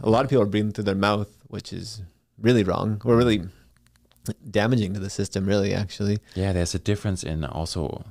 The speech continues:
Speaker 2: the amount of O two we take in, right? Through the nose is higher than through the mouth?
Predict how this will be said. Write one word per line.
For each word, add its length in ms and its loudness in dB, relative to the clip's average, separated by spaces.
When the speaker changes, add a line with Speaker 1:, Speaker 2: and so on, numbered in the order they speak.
Speaker 2:
the 140 -6
amount 340 0
of 180 -4
O 120 0
two 220 -4
we 140 -2
take 300 -8
in, 180 -6
right? 220 -4
Through 260 -8
the 100 -2
nose 240 -4
is 140 -6
higher 360 -2
than 220 -2
through 180 -6
the 100 -4
mouth? 400 -4